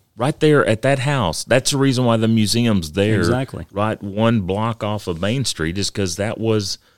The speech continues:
Speaker 1: the actual house where that group met.
Speaker 2: Yeah. So it is, I mean, there is, there is some, some wonderful history here. There is just, there, there are some hidden gems. I mean, and like, like the lake, and we're, we're working on, um,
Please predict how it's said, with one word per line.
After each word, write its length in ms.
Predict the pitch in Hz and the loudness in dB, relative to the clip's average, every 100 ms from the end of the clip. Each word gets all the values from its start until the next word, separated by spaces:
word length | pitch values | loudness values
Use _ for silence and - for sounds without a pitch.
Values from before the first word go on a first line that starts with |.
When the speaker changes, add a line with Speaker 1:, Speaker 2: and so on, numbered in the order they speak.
| _ | _
Speaker 1:
the 140 | 98 113 | -2 0
actual 320 | 131 - 113 | 0 -2 -4
house 380 | 98 139 139 - | -2 -4 -4 -4
where 240 | 117 113 | -2 -2
that 360 | 104 101 120 117 | -2 -2 -4 -4
group 320 | 101 120 147 | -4 -2 -2
met. 520 | 135 147 202 - - - | -2 -2 -4 -6 -12 -20
Speaker 2:
Yeah. 120 | 214 _ _ _ _ _ - | -20 _ _ _ _ _ -8
So 180 | 123 | -4
it 180 | 127 190 | 0 2
is, 200 | 294 - | 0 0
I 60 | 139 | 2
mean, 140 | 139 | 2
there 200 | 185 196 | 2 0
is, 80 | 107 | -2
there 240 | 139 170 | -2 0
is 100 | 151 | 0
some, 360 | - 98 98 - | 0 -2 -4 -6
some 240 | - 107 110 | -6 -2 0
wonderful 420 | 117 135 117 107 | 2 0 -2 -4
history 380 | 135 - 127 127 | -4 -4 -10 -12
here. 300 | 139 135 - _ _ _ | -14 -18 -20 _ _ _
There 240 | 117 110 104 | 0 2 2
is 220 | 92 - - | -2 -8 -10
just, 280 | 117 110 - | -6 -6 -6
there, 120 | 110 - - 139 - | -12 -10 -14 -16 -10
there 180 | 123 127 | -2 0
are 120 | 139 | 0
some 180 | 147 147 | -2 -2
hidden 240 | 135 165 131 | 0 0 0
gems. 440 | 160 - - - - | -2 -4 -10 -16 -18
I 20 | |
mean, 240 | 110 104 98 | -18 -18 -10
and 140 | 113 92 | -6 -2
like, 280 | 107 131 | -2 -2
like 260 | 101 123 - | -4 -4 -4
the 80 | 95 | -6
lake, 300 | 92 87 - | -6 -6 -6
and 200 | 95 104 _ _ | -6 -6 _ _
we're, 300 | 127 135 127 | 4 6 6
we're 260 | 123 117 120 | 2 0 4
working 340 | 120 123 139 | 6 4 4
on, 260 | 123 123 117 | 2 2 2
um, 240 | 110 107 | 2 0